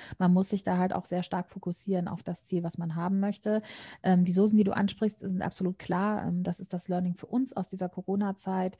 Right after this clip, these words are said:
Ähm, wir sind aktuell absolut darauf angewiesen, so wie fast jede andere Branche auch, sich breit aufzustellen, Möglichkeiten zu erschließen. Und bei uns war das auch so ein richtiger, ähm,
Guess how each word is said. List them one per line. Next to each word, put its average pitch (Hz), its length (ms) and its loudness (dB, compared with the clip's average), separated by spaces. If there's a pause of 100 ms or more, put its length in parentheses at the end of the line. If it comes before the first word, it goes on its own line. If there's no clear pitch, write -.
(360)
Ähm, 180 480 0 (120)
wir 196 340 6
sind 208 480 2
aktuell 175 640 0
absolut 196 340 -4
darauf 175 280 -4
angewiesen, 202 500 4
so 175 180 0
wie 180 220 -2 (320)
fast - 380 -4
jede 165 160 2
andere 165 260 0
Branche 165 420 0
auch, 185 240 -2
sich - 220 -8
breit 214 260 -2
aufzustellen, 185 760 -2 (280)
Möglichkeiten - 460 -6
zu - 160 -10
erschließen. 196 540 -2
Und 175 120 -2
bei - 100 -2
uns 196 260 -2
war 180 100 0
das 180 140 -2
auch 175 100 -4
so - 140 -4
ein 185 80 2
richtiger, 185 560 0 (400)
ähm, 170 460 0